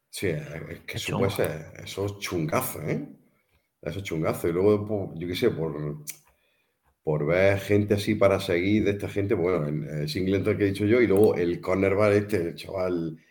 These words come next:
Speaker 1: el Joe Porter, pf, ese lleva dos partidazos, ¿eh? O sea, este tío, este chaval está jugando muy bien, ¿eh?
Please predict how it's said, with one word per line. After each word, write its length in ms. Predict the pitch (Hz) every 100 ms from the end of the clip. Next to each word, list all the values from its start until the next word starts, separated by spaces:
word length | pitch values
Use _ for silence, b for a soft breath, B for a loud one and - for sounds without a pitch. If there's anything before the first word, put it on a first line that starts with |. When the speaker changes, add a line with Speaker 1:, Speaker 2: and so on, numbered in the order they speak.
| B
Speaker 1:
el 160 | 90 85
Joe 160 | 95 92
Porter, 420 | 101 104 104 156 - _ _ _ _ _ _ -
pf, 220 | - 104 - _ _ _
ese 300 | 82 - 90 - 82
lleva 200 | 90 98
dos 160 | 104 104
partidazos, 600 | 107 101 90 101 107 85
¿eh? 140 | 98 101
O 240 | - 95
sea, 160 | 87 78 73 64 69 71
este 200 | 87 -
tío, 160 | 78 80
este 200 | 85 85
chaval 220 | 90 87
está 120 | 85
jugando 260 | 107 117 87
muy 120 | 78
bien, 200 | 85 82
¿eh? 120 | 78